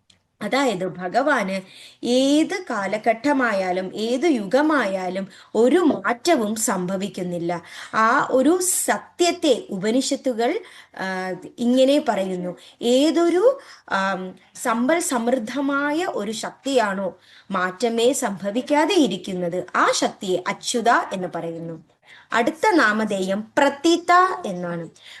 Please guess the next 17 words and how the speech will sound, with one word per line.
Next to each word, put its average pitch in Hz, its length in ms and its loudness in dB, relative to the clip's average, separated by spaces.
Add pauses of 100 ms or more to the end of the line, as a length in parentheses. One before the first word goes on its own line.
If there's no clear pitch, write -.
(180)
പ്രതിത 359 440 2 (160)
എന്ന് 254 180 4
പറയുമ്പോൾ 190 640 -2
നമ്മുടെ 202 320 -4
പ്രപഞ്ചത്തിൽ 269 800 -2 (240)
ഏതൊരു 311 460 0
ശക്തിക്കാണോ 262 880 -2
ഏതൊരു 285 460 -2
സമയമായാലും 220 1080 -2 (260)
അവിടെ 202 420 0
എത്തിപ്പെടാൻ 294 680 0
സാധിക്കുന്നത്, 185 840 -2 (200)
ആ 311 280 0
ഒരു 226 160 2
ശക്തിയെ 185 480 -6
പ്രതിത 226 480 -4
എന്ന് 233 420 0